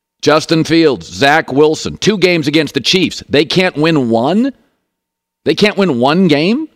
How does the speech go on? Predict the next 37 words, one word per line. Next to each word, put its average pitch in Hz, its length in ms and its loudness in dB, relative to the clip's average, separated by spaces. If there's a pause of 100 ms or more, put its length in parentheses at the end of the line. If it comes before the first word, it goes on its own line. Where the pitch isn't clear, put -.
(720)
You 131 80 0
don't 180 180 0
think 190 180 0
they're 185 100 0
gonna 180 180 0
have 151 240 0
one 160 220 0
upset 170 380 0
win 165 200 2
this 226 220 0
year 262 300 -6
at 147 260 -2
Denver, 190 360 0
Kansas 175 420 -2
City? 294 340 -2 (720)
I 135 100 0
see, 170 300 -2
I 151 100 2
see 151 240 -2
Kirk 180 300 -2
Cousins 170 380 0
at 170 80 -2
home, 175 280 0
Deshaun 165 400 0
Watson 165 360 0
at 151 100 -2
home. 180 520 -2 (960)
I - 60 -4
mean, 143 200 2
Deshaun 180 400 0
Watson 175 380 0
has 104 260 -4
not 131 680 0 (100)
looked 127 680 0
good 143 400 4
at 110 260 -2 (120)
all. 139 540 0